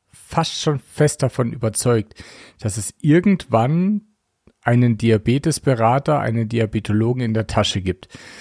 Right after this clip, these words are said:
So krank, wie es klingt. Ich sage es jetzt, <laughs> möge dir schmunzeln, wenn ihr zurückschaut und sagt, „Fuck, der hat das ja schon gesagt.“ Richtig. Und ich dachte mir dann einfach, was machst du jetzt? Wie,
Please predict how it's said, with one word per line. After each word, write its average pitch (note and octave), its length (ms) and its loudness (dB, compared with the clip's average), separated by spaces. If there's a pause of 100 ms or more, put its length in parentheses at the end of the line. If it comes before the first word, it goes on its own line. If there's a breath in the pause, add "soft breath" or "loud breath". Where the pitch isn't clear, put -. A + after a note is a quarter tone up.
(240 loud breath)
So G#2+ 160 -2
krank, C#3+ 360 0
wie D3 60 2
es B2 140 -2
klingt. A2 420 -2
Ich G#2 140 -10
sage E3+ 320 2
es F3+ 180 0
jetzt, - 500 0 (320)
<laughs> - 320 0
möge C#3+ 460 4
dir D#3+ 160 2
schmunzeln, B2+ 560 -2
wenn B2 100 0
ihr B2+ 120 -2
zurückschaut B2 580 0
und A#2 80 -2
sagt, A#2 260 -2
„Fuck, - 360 -2 (340 loud breath)
der A#2 100 2
hat B2 140 -2
das A#2+ 140 -2
ja G#2+ 80 0
schon A2 180 -2
gesagt.“ A2+ 460 -4 (280 loud breath)
Richtig. - 380 -4 (760 loud breath)
Und D3 500 2 (880)
ich - 200 -6
dachte F#3 320 0
mir D#3 160 4
dann C#3 200 -2
einfach, C#3+ 440 -2
was - 200 -4
machst A2+ 280 -2
du D#2+ 40 -10
jetzt? - 360 -14
Wie, E3 300 0